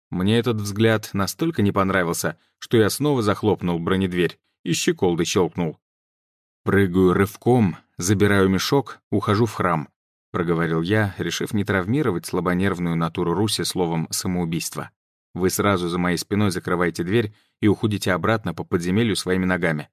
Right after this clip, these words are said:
Всем понятно?» «Вот так. Прости, бургомистр, тут без вариантов». Я дождался трех кивков. Ланс задумался и кивать не стал. «Не вытянешь», засомневался он.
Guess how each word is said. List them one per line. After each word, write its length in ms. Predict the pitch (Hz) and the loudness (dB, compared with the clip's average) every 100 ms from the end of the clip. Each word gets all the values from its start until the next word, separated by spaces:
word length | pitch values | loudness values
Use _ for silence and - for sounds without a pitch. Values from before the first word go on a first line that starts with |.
| _ _ | _ _
Всем 220 | - 101 | -2 0
понятно?» 480 | 92 107 123 98 76 - _ _ _ _ _ | 2 2 2 -2 -6 -8 _ _ _ _ _
«Вот 260 | 98 110 - | -6 -6 -2
так. 300 | 104 101 _ _ _ _ - | -4 -4 _ _ _ _ -6
Прости, 320 | 90 - 110 | -6 -4 -4
бургомистр, 680 | 95 85 80 80 - 80 - _ | -2 -2 -2 -2 -6 -12 -14 _
тут 300 | 95 92 - | -6 -6 -10
без 220 | - 90 87 | -6 -4 0
вариантов». 540 | 90 87 80 80 - _ _ _ _ _ _ | 0 2 0 -4 -12 _ _ _ _ _ _
Я 200 | 92 147 | -2 0
дождался 520 | 110 92 98 104 92 | 0 0 0 -2 -4
трех 280 | - 87 - | -2 -4 -2
кивков. 560 | - - - 73 - _ _ _ - | -8 -6 -6 -6 -8 _ _ _ -6
Ланс 320 | 90 85 82 | -2 0 -2
задумался 720 | 82 80 110 123 104 107 90 _ _ - | -2 0 0 0 0 -2 -4 _ _ -10
и 100 | 104 | -4
кивать 380 | 131 107 82 101 | -2 0 -2 -4
не 80 | |
стал. 340 | 98 - 71 - _ _ _ _ _ _ _ - | -4 -4 -6 -6 _ _ _ _ _ _ _ -8
«Не 220 | 82 92 | -2 2
вытянешь», 760 | 101 104 87 87 82 78 - - _ _ - | 4 4 2 0 0 -2 -4 -10 _ _ -8
засомневался 800 | 85 - 87 85 82 78 - 80 | -6 -4 -4 -2 -2 -2 -2 -4
он. 220 | 71 | -4